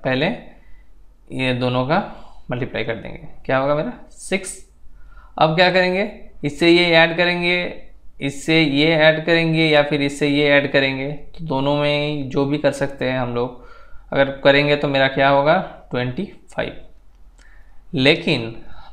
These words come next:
मेरा यहाँ पर base twenty लिए, twenty means two into ten। ये जो मेरा आया ये up to ten तक आया, ये टेन, इसको ट्वेंटी में convert करना पड़ेगा। ट्वेंटी में convert करने के लिए हमको क्या करना पड़ेगा, इसको दो से multiply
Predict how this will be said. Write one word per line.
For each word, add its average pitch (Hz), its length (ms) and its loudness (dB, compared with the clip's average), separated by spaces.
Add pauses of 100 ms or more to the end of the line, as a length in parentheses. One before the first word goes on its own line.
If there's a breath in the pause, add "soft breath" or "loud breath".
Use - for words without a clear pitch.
(140)
मेरा 139 220 4
यहाँ 170 160 4
पर 170 120 2
base 143 580 -2
twenty 127 360 -2
लिए, - 280 -12 (200)
twenty 143 300 0
means 185 300 -2 (160)
two 151 80 2 (160)
into 151 340 2
ten। 110 240 -2 (100)
ये 147 180 4
जो 180 160 0
मेरा 185 240 4
आया 143 320 4
ये 147 180 0
up 139 240 2
to 165 140 0
ten 143 220 2
तक 127 160 4
आया, 110 280 -2
ये 120 140 -6
टेन, 117 360 -2 (360 loud breath)
इसको 147 220 0
ट्वेंटी 160 400 4
में 165 120 2
convert 131 300 2
करना 120 220 0
पड़ेगा। 110 300 -2
ट्वेंटी 143 340 0
में 160 120 0
convert 156 260 4
करने 156 200 0
के 160 60 0
लिए 160 80 2
हमको 151 180 2
क्या 156 160 2
करना 156 200 2
पड़ेगा, 160 340 2 (420 loud breath)
इसको 180 480 0
दो 127 280 -2
से 160 200 0 (400)
multiply - 460 -8